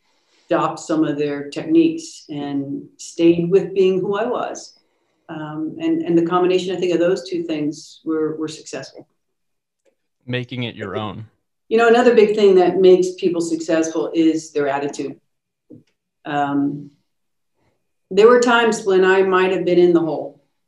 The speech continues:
Speaker 1: and it was hard to, to dig out. And one day at a time, one day at a time. And, and I would mark it on the calendar and just say, "Okay, um,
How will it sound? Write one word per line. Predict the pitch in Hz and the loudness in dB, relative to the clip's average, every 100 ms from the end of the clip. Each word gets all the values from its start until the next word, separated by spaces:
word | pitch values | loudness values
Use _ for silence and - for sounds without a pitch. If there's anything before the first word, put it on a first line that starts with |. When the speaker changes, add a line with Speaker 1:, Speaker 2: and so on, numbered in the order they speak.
| 139 | -14
Speaker 1:
and | 160 156 156 | -6 0 2
it | 165 170 | 4 2
was | 165 | 2
hard | 165 165 170 | 2 2 0
to, | 170 - | -2 -6
to | 180 170 | -4 0
dig | 165 165 | 2 2
out. | 147 - - _ _ _ _ _ - | 0 -4 -10 _ _ _ _ _ -8
And | 156 156 151 151 156 156 - _ _ _ _ _ _ _ - _ _ | -4 -2 -2 0 0 -4 -10 _ _ _ _ _ _ _ -20 _ _
one | 190 165 170 | -2 6 6
day | 175 170 | 6 2
at | |
a | |
time, | 160 143 139 139 _ _ _ _ _ _ | -2 -6 -10 -14 _ _ _ _ _ _
one | 170 175 175 | -2 2 4
day | 175 | 4
at | 175 175 | 2 0
a | |
time. | 170 170 165 170 - - _ _ _ 165 | 2 4 6 4 0 -8 _ _ _ 0
And, | 165 165 165 165 | 2 6 6 6
and | 165 | 6
I | |
would | 165 160 | 4 4
mark | 160 170 | 4 2
it | 175 | 2
on | 185 | 2
the | 180 175 | 2 2
calendar | 185 180 175 | 2 4 6
and | 160 | 4
just | 160 165 | 2 -2
say, | 170 165 | 0 0
"Okay, | 160 180 156 156 - _ _ _ | 2 0 0 -2 -12 _ _ _
um, | 151 143 143 147 - | -12 -8 -8 -10 -14